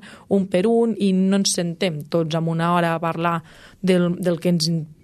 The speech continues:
del, del que ens importa o del que ens interessa o d'un problema que puguem tenir a nivell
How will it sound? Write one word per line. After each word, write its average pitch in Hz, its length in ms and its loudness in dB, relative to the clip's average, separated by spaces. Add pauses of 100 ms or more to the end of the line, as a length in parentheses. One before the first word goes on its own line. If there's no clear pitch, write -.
del, - 160 -4
del 180 160 2
que 180 80 2
ens 170 140 0
importa 165 420 0
o 170 80 2
del 160 160 -2
que 170 160 -2
ens 165 160 -2
interessa 180 460 -2
o - 80 0
d'un 170 180 -2
problema 165 320 -2
que 170 80 -2
puguem 165 240 0
tenir 165 240 -2
a 160 60 -2
nivell 160 260 0